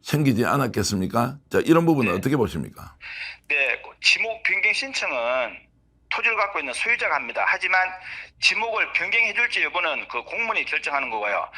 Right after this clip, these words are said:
Speaker 2: 그 원칙적으로 김건희 여사 일가가 소유한 임야가 산지 전용 허가를 받으려면 먼저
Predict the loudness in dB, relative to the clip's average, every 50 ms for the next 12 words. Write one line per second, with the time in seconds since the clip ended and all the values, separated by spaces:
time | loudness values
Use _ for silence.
0 | -14 -12 -10 -8 -6 -4 0 0 0 0 -2 -4 -4 -2 -2 0 0 2 2 0
1 | 0 -2 -6 -14 -20 -20 -20 -14 _ -4 -2 -2 -2 -2 0 -2 -2 0 0 2
2 | 2 2 2 0 -2 0 0 0 0 0 0 -2 -2 0 0 0 2 2 4 4
3 | 2 2 0 -6 -12 -18 -20 _ _ _ _ -20 -20 _ 0 2 2 2 2 0
4 | -2 -2 -2 -2 -2 -2 -2 -2 0 0 0 2 0 0 0 0 0 0 0 0
5 | 0 -2 -2 -4 -4 -8 -10 -8 -4 -2